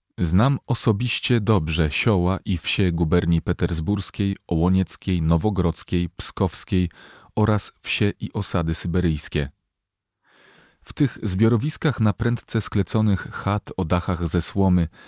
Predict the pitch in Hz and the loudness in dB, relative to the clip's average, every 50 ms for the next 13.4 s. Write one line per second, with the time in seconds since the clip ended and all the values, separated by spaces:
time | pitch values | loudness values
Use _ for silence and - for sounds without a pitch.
0 | - - - - _ - 90 87 87 85 82 90 82 76 85 87 98 92 104 101 | -20 -20 -20 -20 _ -2 2 2 2 4 4 2 2 2 2 2 2 2 2 2
1 | - 95 - - 92 - - 101 95 92 87 73 82 76 92 98 - - - 107 | 0 -2 -2 -2 -4 -2 0 2 2 2 2 2 2 2 2 2 2 0 -2 -4
2 | - - - - - - - 90 80 - - 95 87 85 78 87 90 95 92 - | -4 -6 -12 -14 -8 -4 -2 -2 -2 0 0 2 2 2 2 2 2 0 0 -2
3 | - 80 76 - - - - - - - _ _ _ _ _ 95 95 90 - - | -4 -6 -6 -6 -10 -20 -20 -20 -20 -20 _ _ _ _ _ 0 0 0 2 0
4 | 131 131 131 131 131 127 113 101 104 104 104 95 - - - 104 90 80 87 82 | 0 2 2 2 2 2 4 4 4 4 2 0 -2 -2 0 0 2 2 2 4
5 | 82 90 101 104 98 92 78 76 90 95 101 98 92 87 95 95 85 78 65 69 | 4 4 4 4 4 2 2 2 2 2 2 0 -2 0 0 2 2 2 0 -2
6 | 69 69 - _ _ _ _ _ - - 107 87 - - - - 71 - - - | -6 -8 -10 _ _ _ _ _ -4 -2 0 0 -2 -2 -4 -6 -6 -6 -8 -16
7 | _ _ _ _ _ _ _ _ _ _ - 113 135 143 - - - - 147 - | _ _ _ _ _ _ _ _ _ _ -2 -2 -2 -2 -4 -10 -8 -6 -6 -4
8 | - - 98 80 - - 76 69 73 82 76 76 87 82 85 82 78 - 85 73 | 0 0 -2 0 0 0 -2 0 0 0 0 2 2 2 2 2 2 0 -2 -2
9 | 85 82 - - 87 78 85 80 73 71 76 71 69 - _ _ _ _ _ _ | -2 -2 -2 -2 0 2 2 0 0 0 -2 -4 -6 -8 _ _ _ _ _ _
10 | _ _ _ _ _ _ _ - 135 123 - 147 143 143 151 151 - 123 - - | _ _ _ _ _ _ _ -4 -4 -2 0 0 2 2 2 2 0 0 -2 -2
11 | - - 98 87 80 92 101 - - 85 82 90 85 80 - - 90 85 82 78 | -2 0 0 0 2 0 0 -2 -4 -4 0 0 0 0 0 0 0 0 0 0
12 | - - - 90 85 - - - 90 - - 95 - - - 104 101 95 87 - | -2 -2 -2 0 0 -2 -4 -6 -6 -6 -4 -6 -4 0 0 2 2 2 2 0
13 | - - 90 - - - 98 92 | 0 -2 -2 -2 0 -2 -2 -2